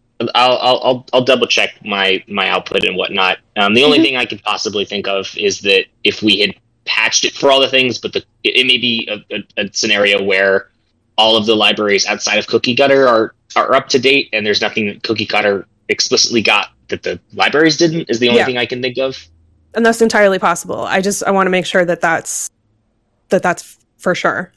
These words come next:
Speaker 2: um, before we move forward with patching, 'cause if we need to patch that, I want that to be on the list.
Speaker 1: Yeah, I'll, uh, I'll double check my,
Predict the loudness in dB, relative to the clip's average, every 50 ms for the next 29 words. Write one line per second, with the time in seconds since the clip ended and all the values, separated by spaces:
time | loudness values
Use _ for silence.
0 | _ -6 -4 -4 -4 -4 -6 -10 -12 -16 _ _ _ _ -4 -4 -2 0 0 2
1 | 2 2 0 -2 -2 -4 -6 -6 -6 -6 -6 -6 -8 -8 -6 -6 -6 -6 -6 -10
2 | -10 -10 -8 -6 -6 -4 -4 -2 -2 -2 -2 -2 -2 -2 -2 -4 -4 -4 -4 -4
3 | -2 -4 -6 -6 -6 -6 -6 -8 -10 -10 _ -14 -12 -12 -10 -10 -10 -8 -8 -10
4 | -10 -12 -16 -20 _ _ _ _ _ _ _ _ _ _ _ _ _ _ _ _
5 | _ _ _ _ _ _ _ _ _ -4 -4 -4 -4 -2 -2 -2 0 0 0 0
6 | -2 -2 -4 -4 -4 -4 -4 -4 -4 -4 -4 -4 -6 -6 -6 -6